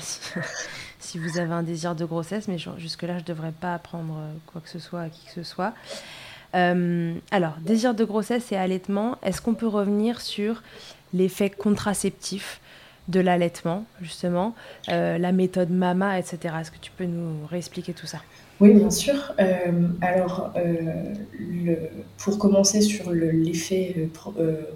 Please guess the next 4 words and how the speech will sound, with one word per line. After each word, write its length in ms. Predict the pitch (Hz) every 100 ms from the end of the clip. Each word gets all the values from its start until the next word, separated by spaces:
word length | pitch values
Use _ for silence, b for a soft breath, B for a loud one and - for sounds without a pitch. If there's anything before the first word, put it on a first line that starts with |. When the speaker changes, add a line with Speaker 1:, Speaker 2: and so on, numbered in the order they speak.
| -
Speaker 2:
contraceptif 880 | 175 175 185 196 - - 202 - - 175
de 60 |
l'allaitement, 600 | 170 160 202 - 202 214 220 B B B -
euh, 460 | 185 175 165 160